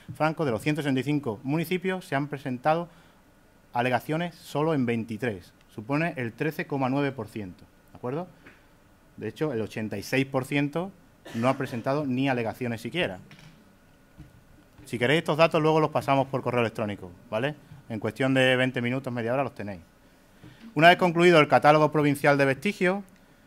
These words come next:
debemos concluir que de los ciento sesenta y cinco ayuntamientos, ciento sesenta y dos han aceptado las recomendaciones del comité. No solo han aceptado las recomendaciones del comité, se comprometen a cumplir con la ley de la memoria histórica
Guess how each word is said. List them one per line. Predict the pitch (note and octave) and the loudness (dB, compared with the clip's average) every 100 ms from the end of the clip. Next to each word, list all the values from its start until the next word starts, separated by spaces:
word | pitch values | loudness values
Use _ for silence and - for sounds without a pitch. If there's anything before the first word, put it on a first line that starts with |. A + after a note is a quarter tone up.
| - | -14
debemos | - A#2+ C#3+ | -2 0 2
concluir | C#3+ D3 D3+ E3+ | 2 0 4 2
que | F3+ C3 | 4 2
de | |
los | A#2 | 2
ciento | - D#3 E3+ F3 | 2 0 0 -4
sesenta | F3 F3 D3 | -2 -2 -2
y | |
cinco | C3+ F3 E3+ | -2 -2 2
ayuntamientos, | B2+ D3+ D#3+ E3+ F3+ F3 F#3+ - | 2 2 0 2 0 -2 -8 -10
ciento | - C#3+ D#3 E3 | -6 0 0 0
sesenta | E3 D#3 D3+ C#3 | -4 -2 0 2
y | C#3 | 2
dos | E3+ F#3+ - - - | 0 -2 -14 -10 0
han | C3+ | 0
aceptado | C#3+ C3 - D3+ | 0 -2 0 4
las | D#3+ | 4
recomendaciones | C#3 B2+ B2 A#2 - C3+ | 2 -2 -2 -2 -2 -4
del | C3 | -2
comité. | G#2 G#2 G#2 F2 - _ _ _ - - | -6 -8 -8 -12 -16 _ _ _ -20 -6
No | C3+ | -2
solo | E3+ | 2
han | E3 | 2
aceptado | D#3 D3+ D3 | 2 0 2
las | C#3+ | 2
recomendaciones | C3 B2+ B2 A#2+ B2 | 2 -2 -4 -4 -6
del | A#2 | -6
comité, | A#2+ B2+ F#3+ B2+ | -6 -6 -4 -6
se | - | -8
comprometen | A2+ A2 A#2 C#3 D3+ | -8 -6 -4 -2 -2
a | D3 | -2
cumplir | C#3 C3+ D3+ | -2 -4 -4
con | A#2+ | -2
la | A#2 | 0
ley | C#3 | 2
de | |
la | C3 | 0
memoria | A#2+ C#3 D#3 | 0 -2 -2
histórica | - F3+ F3 F#3+ | -2 -2 0 -4